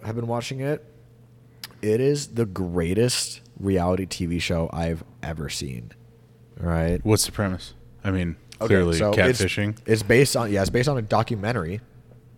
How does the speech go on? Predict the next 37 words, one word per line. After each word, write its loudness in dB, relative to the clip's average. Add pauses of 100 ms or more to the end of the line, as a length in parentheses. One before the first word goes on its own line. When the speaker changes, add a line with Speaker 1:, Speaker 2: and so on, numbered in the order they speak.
(320)
Speaker 1:
This -6
guy, 0 (640)
this 0
Speaker 2:
Like 2
the 2
original 2
Speaker 1:
the 6
Speaker 2:
catfish 6
Speaker 1:
original 6
Speaker 2:
thing? 2
Speaker 1:
catfish 2
thing, -4
yeah. 4
Speaker 2:
Yeah. 4
Speaker 1:
So 0
that 4
guy, 2
Neve, -4 (520)
got -4
catfished. -10 (140)
Speaker 2:
Yeah. 6
Speaker 1:
Right? 0
So -8
he's -4
talking -2
to -8
this -8
person -4
online. -4 (360)
She -8
wasn't -2
who 4
she 0
said -2
she -4
was. 2
Speaker 2:
Yeah, 4